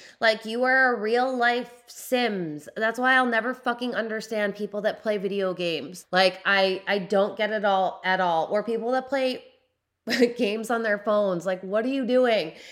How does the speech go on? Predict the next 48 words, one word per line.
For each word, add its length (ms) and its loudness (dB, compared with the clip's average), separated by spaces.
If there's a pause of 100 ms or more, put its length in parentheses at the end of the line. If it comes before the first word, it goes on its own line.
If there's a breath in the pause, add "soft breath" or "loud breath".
(140 loud breath)
You're 160 -2
playing 360 -2
games 460 -4
to 220 0
avoid 720 -2
your 220 2
reality 640 2
and 140 -2
to 80 -2
escape 400 -4
your 160 -4
reality 580 2
when 220 0
you're 300 2 (260 loud breath)
living 420 0
in 480 -2
a 80 -2
virtual 800 2
reality 840 0 (200)
right 360 2
now. 640 4
And 100 -2
if 140 -4
you 120 -6
just 280 -6
learn 220 -2
to 100 -6
master 460 -2
yourself, 640 0 (300 loud breath)
then 140 -2
you 140 -2
would 160 -2
never 260 2
need 160 -2
to 100 -6
play 800 0 (140 soft breath)
a 100 -2
video 460 2
<laughs> 0 -
game 420 0
or 80 0
to 80 0
play 300 0
a 20 0
game 260 0
on 100 2
your 120 2
phone. 480 0